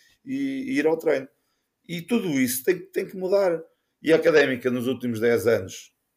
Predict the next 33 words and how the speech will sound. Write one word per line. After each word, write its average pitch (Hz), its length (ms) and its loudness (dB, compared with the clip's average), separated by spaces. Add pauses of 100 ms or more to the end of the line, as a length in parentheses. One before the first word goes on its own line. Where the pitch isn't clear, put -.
(760)
seis 123 360 2
principalmente, 113 640 -2
mudou 123 380 2
muita 120 340 -2
coisa 101 340 -2
dessa. 92 400 -6 (240)
Passámos 110 320 0
a 113 60 -2
ser 113 180 -2
muito 135 280 -4
mais 123 240 -2
focados, 101 540 -4
muito 117 240 -6
mais 123 200 -2
exigentes. 104 640 -6 (460)
Eh, 110 640 4 (800)
os 95 120 -8
lobbies 131 340 4
de 127 100 -2
influência, 120 640 -2
no, 113 340 -6
no 117 160 -4
meu 120 200 0
tempo, 117 340 -4
deixaram 127 420 4
de 120 80 0
existir. 95 560 -8 (640)
Pá, 285 140 -6
infelizmente, 165 600 -4
agora 151 220 2
voltamos 139 400 -2
ao 131 80 -2
mesmo. 110 360 -4